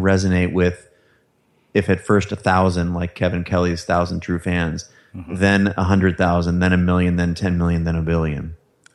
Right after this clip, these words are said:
Speaker 1: Like that, that, the thing that you can see and that you can experience, that you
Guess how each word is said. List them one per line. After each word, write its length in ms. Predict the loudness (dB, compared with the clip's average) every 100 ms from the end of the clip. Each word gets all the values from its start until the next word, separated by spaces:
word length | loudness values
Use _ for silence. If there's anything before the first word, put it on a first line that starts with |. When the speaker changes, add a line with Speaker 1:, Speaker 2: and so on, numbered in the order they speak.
| _ -8
Speaker 1:
Like 200 | -2 -2 -2
that, 240 | 0 0 0
that, 440 | 0 0 0 -6 _ -12
the 120 | -2 -2
thing 300 | 2 2 2
that 180 | 0
you 240 | -2 -2 -2
can 300 | -2 -2 -2
see 460 | -2 0 0 -2 -4
and 220 | -4 -2
that 140 | -2
you 140 | -2 -4
can 320 | -2 0 0
experience, 600 | -2 -6 -2 0 0 0
that 100 | 0
you 240 | 2 2